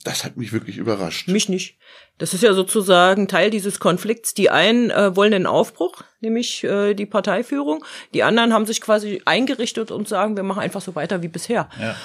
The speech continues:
Speaker 2: Und, äh, das, das Motto scheint zu sein, möglichst nicht aufzufallen.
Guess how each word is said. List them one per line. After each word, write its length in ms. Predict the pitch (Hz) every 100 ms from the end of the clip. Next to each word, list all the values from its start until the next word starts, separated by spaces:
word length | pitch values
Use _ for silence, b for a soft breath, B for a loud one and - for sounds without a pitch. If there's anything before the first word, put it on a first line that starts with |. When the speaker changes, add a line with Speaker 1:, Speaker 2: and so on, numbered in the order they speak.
| 208
Speaker 2:
Und, 320 | - 196 190 -
äh, 580 | 196 196 185 143 139 170
das, 260 | 196 185 -
das 160 | 196
Motto 240 | 202 226 247
scheint 260 | 233 214
zu 120 | 220
sein, 200 | 202 190
möglichst 300 | 196 196 196
nicht 160 | 190 -
aufzufallen. 600 | 226 - 208 147 135